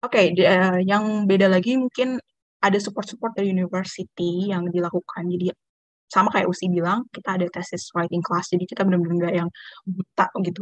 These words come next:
"Eh, kita harus nulis apa ya untuk di, em, tes, di dissertation itu?" Jadi ada academic writing skills program, jadi even itu tuh nggak cuman untuk, em, disertasi juga, tapi untuk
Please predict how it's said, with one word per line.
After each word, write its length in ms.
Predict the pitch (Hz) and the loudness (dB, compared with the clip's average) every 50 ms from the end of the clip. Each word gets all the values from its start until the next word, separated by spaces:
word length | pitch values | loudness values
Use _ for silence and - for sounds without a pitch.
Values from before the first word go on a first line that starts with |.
| 170 | -4
"Eh, 80 | - 233 | -4 -4
kita 180 | 226 - 269 269 269 | -4 -4 -4 -4 -4
harus 80 | - | -2
nulis 240 | 220 202 202 208 - - | -2 0 0 -2 0 0
apa 300 | - 240 - - 202 185 | 0 0 0 0 0 0
ya 100 | 175 175 175 | 0 0 -2
untuk 240 | 175 175 175 175 - | -4 -6 -8 -6 -6
di, 320 | 170 175 170 170 170 - | -6 -4 -2 -2 -2 -2
em, 480 | - 160 165 165 165 165 165 165 170 175 - _ _ _ _ _ _ _ _ _ _ | -2 -4 -4 -4 -4 -4 -4 -4 -6 -8 -12 _ _ _ _ _ _ _ _ _ _
tes, 320 | - 185 175 170 170 - - _ _ _ _ | -2 0 0 0 -2 -4 -10 _ _ _ _
di 140 | - 170 175 170 165 | 0 2 2 2 2
dissertation 640 | 202 180 175 - - - - 170 175 180 - 180 175 | 2 2 2 2 0 -2 0 0 0 2 2 0 0
itu?" 240 | 170 - - - 165 165 | 0 0 0 0 0 0
Jadi 240 | 165 175 190 196 196 - - - - - _ _ _ _ _ _ _ _ _ - - | 0 -2 -2 -2 -4 -6 -12 -20 -20 -20 _ _ _ _ _ _ _ _ _ -4 0
ada 320 | 180 180 170 180 180 - | 2 2 2 2 0 0
academic 480 | - - - 196 175 175 175 180 175 - | -2 -4 -4 -2 -2 -2 -2 -2 -2 -2
writing 380 | 190 175 170 175 - 175 175 180 | -4 -4 -4 -4 -6 -8 -8 -8
skills 400 | - - - 180 180 185 185 - - | -8 -6 -2 -2 -2 -2 -2 -6 -4
program, 400 | - 175 170 170 165 165 170 190 | -2 0 0 0 0 0 0 2
jadi 160 | 202 196 220 208 - 151 151 - | 0 0 -2 -4 -6 -10 -8 -6
even 320 | 202 202 - - 240 254 240 | -6 -4 -2 -2 -2 0 0
itu 160 | 240 233 226 | -2 -2 -2
tuh 320 | - 262 262 277 277 269 - _ _ _ _ _ - | 0 0 0 0 0 -2 -6 _ _ _ _ _ -2
nggak 240 | 196 185 185 - - | 0 0 0 0 -2
cuman 320 | 190 196 190 196 185 196 | -4 -4 -4 -4 -6 -6
untuk, 160 | 190 196 - _ _ _ - - - 175 | -8 -10 -12 _ _ _ -16 -12 -8 -8
em, 480 | 175 170 175 170 170 170 175 185 - _ _ _ _ _ _ - | -6 -6 -6 -6 -6 -6 -6 -8 -10 _ _ _ _ _ _ -2
disertasi 480 | 180 180 202 185 190 180 180 - 170 | 0 2 2 2 2 2 0 0 -2
juga, 320 | 170 165 160 165 180 190 - | -2 -4 -2 -2 -2 -2 -2
tapi 260 | - 180 - 220 202 - | -4 -6 -6 -6 -8 -4
untuk 240 | - 196 185 214 | -4 -4 -4 -4